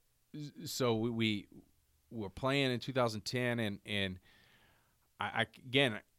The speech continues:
very similar to my freshman year of college. You, you know, we're, we're, we're getting a little upset, a little depressed,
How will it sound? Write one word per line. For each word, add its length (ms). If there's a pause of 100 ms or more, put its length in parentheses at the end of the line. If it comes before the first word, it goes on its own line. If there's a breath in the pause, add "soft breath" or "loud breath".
(220)
very 320
similar 400
to 260
my 160
freshman 460
year 160
of 60
college. 800 (260)
You, 380
you 120
know, 180
we're, 500
we're, 360 (340)
we're 120
getting 280
a 60
little 300
upset, 600 (140)
a 100
little 280
depressed, 680